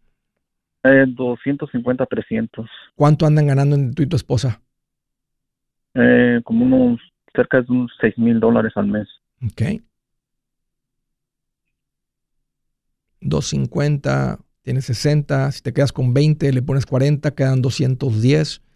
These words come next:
Speaker 2: Está exactamente donde recomiendo que todavía es saludable.
Speaker 1: Sí,
Speaker 2: Dos cincuenta.
Speaker 1: sí, lo que
Speaker 2: Dos cincuenta dando
Speaker 1: menos.
Speaker 2: cuarenta de enganche.
Speaker 1: Sí.
Speaker 2: Y, y, y si es un poquito menos, mejor. Pero ya trescientos,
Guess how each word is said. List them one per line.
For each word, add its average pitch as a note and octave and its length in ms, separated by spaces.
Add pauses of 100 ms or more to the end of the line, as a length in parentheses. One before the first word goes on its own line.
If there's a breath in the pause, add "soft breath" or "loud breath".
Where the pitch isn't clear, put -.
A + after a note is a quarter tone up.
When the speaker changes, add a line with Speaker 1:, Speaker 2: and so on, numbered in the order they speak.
(320)
Speaker 2:
Está - 260
exactamente E3 680
donde C#3 220
recomiendo B2 600
que A#2+ 140
todavía B2+ 220
es - 80
saludable. A2 420
Speaker 1:
Sí, - 60 (1120)
Speaker 2:
Dos C3 240
cincuenta. B2+ 400
Speaker 1:
sí, C#3+ 60
lo C#3+ 140
que B2+ 120 (340)
Speaker 2:
Dos C#3 260
cincuenta E3 440
dando D3 180
Speaker 1:
menos. A2+ 80
Speaker 2:
cuarenta C3 380
de B2 60
enganche. G#2+ 400 (1200)
Speaker 1:
Sí. A#2 160 (420)
Speaker 2:
Y, C3 400
y, - 140
y A2 60
si A#2 80
es B2 100
un D3+ 80
poquito C#3 300
menos, C3 220
mejor. A#2+ 280
Pero A#2 120
ya B2+ 160
trescientos, E3 720